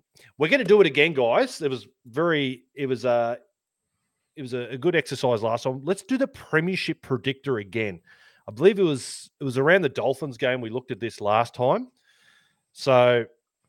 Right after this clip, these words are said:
for all of you guys that didn't play along last time, what us boys are gonna do, we're gonna use this, um,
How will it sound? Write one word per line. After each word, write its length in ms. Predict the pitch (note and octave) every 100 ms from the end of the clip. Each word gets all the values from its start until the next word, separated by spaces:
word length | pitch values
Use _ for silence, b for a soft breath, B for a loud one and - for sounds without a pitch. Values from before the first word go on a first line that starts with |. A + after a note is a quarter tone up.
| -
for 200 | - C#3+
all 140 | E3 D#3
of 100 | B2+
you 320 | C3 C3 A#2+
guys 340 | A#2+ A#2+ A#2
that 180 | A2 -
didn't 200 | B2 B2
play 240 | - B2
along 280 | A#2 A2+ A2+
last 340 | G2+ G#2 A2 -
time, 260 | B2+ E3
what 240 | C3 D#3 -
us 180 | C3 -
boys 280 | C#3+ C#3 A#2
are 40 |
gonna 160 | B2 G#2
do, 200 | A#2+ C3+
we're 120 | B2
gonna 240 | A#2 G#2 - b b b b A2
use 280 | C3+ B2
this, 400 | A#2+ B2+ - -
um, 600 | B2+ A2 G#2+ G#2+ G#2+ A2+